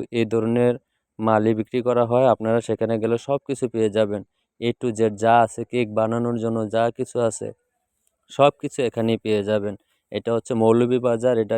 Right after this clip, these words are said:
কেক বানানোর একটা গলি আছে। আপনারা এই ঠিকানাটাতে গিয়ে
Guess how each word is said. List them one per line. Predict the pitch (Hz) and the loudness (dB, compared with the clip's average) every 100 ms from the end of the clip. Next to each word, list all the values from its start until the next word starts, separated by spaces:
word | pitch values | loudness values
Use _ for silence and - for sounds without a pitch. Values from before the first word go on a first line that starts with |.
| 107 | -4
কেক | - 123 110 | -4 -4 -2
বানানোর | 117 117 120 120 | -2 -2 0 -2
একটা | 113 117 | -2 -4
গলি | 107 110 120 | 0 2 4
আছে। | 123 - | 2 0
আপনারা | 127 - 107 117 | -4 -4 -4 -2
এই | 117 110 120 - | 0 0 -2 -6
ঠিকানাটাতে | 110 117 113 - 113 123 | -6 -4 -4 -6 -6 -6
গিয়ে | 113 113 | -2 2